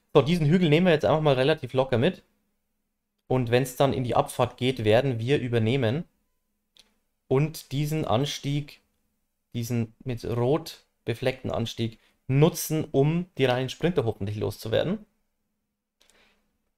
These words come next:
Danach geht's bergab und ein Stückchen flach, bis dann das längste Kopfsteinpflasterstück kommt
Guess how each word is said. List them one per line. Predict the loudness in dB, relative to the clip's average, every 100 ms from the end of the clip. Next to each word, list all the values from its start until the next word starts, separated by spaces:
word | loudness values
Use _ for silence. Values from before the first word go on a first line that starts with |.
| _ _ _ _ _ _
Danach | -4 0 0 0
geht's | -4 2
bergab | 2 4 2 2
und | -4
ein | -4
Stückchen | -6 -6 -4 -4
flach, | 0 0 0
bis | -6 -8 -2
dann | 2
das | 2
längste | 2 2 0 -2 -4
Kopfsteinpflasterstück | 0 -2 0 -2 0 -2 -2 -8 -6 -8 -8
kommt | -2 -2 -2